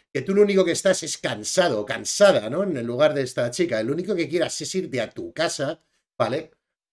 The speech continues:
A descansar o a lo que quieras, y te vengan amenazando y luego, claro, te lleven a la fuerza, vete tú a saber el qué. O sea, imaginaos que te ves forzado o forzada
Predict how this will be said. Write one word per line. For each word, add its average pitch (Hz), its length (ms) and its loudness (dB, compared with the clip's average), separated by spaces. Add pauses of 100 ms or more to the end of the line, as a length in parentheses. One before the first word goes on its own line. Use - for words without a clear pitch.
(240)
A 139 120 0
descansar 131 680 2
o 117 180 2
a 113 40 2
lo 113 200 0
que 110 160 -12
quieras, 175 640 2 (240)
y - 80 -6
te 127 160 0
vengan 190 260 4
amenazando 185 760 2
y 120 80 -6
luego, 127 240 0
claro, 180 360 2 (580)
te 147 120 0
lleven 175 320 2
a 190 60 2
la 131 120 -2
fuerza, 180 440 2
vete 151 220 -2
tú 170 160 2
a - 40 0
saber 107 300 -2
el - 240 -2
qué. - 320 -6
O - 300 -20
sea, - 140 -2
imaginaos 110 560 -4
que 170 80 -4
te 95 100 -10
ves 160 180 -2
forzado 175 600 2
o 107 60 -2
forzada 139 600 2